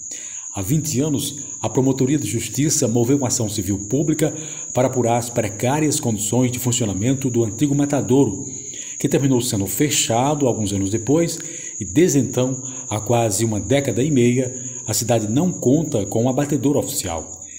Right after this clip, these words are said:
De lá para cá, vários prefeitos se sucederam no poder e passaram pelos cofres municipais quase meio bilhão de reais,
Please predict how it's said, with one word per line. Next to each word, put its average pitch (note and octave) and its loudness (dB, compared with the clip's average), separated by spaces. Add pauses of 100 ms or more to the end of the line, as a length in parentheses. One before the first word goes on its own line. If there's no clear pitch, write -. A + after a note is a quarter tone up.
(120)
De B2 4
lá G2 0
para G#2 -2
cá, C3 -4 (220)
vários B2 2
prefeitos C3 2
se B2+ 0
sucederam C3 2
no G#2 -4
poder - -2
e G#2+ -2
passaram C3 2
pelos A2+ 0
cofres B2 4
municipais G#2 0
quase A2+ 0
meio A#2 2
bilhão C3+ 4
de G#2 -2
reais, E2+ -6